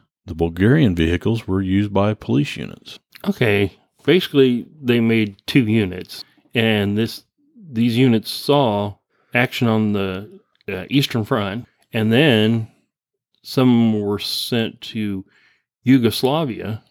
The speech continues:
Speaker 2: to do the anti-partisan
Speaker 1: Yeah.
Speaker 2: uh, duties. But the, the spare tanks that they had, they sent to Italy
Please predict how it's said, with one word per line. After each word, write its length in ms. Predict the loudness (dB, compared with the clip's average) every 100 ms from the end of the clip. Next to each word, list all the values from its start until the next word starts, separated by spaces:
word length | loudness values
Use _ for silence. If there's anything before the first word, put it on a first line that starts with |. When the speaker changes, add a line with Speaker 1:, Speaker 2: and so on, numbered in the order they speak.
| _
Speaker 2:
to 100 | -10
do 180 | -4 -2
the 100 | 0
anti-partisan 1600 | 0 2 0 -4 _ _ _ 0 0 0 0 2 2 0 -2 -4 -2
Speaker 1:
Yeah. 380 | -2 0 -2 -8 -12 -4
Speaker 2:
uh, 320 | -2 -2 -2 -6
duties. 580 | -2 -2 0 -2 -4 -8 -20 _ _ _ _ _ -2
But 160 | -2
the, 160 | 2 0
the 220 | 0 -4
spare 340 | -4 2 2 2
tanks 280 | 0 -2
that 100 | -6
they 160 | -4 -4
had, 640 | -4 -2 0 0 -2 -4 -10 -8
they 120 | -6
sent 260 | -2 -2 0
to 440 | 0 0 -6 -6
Italy 540 | 2 2 4 2 0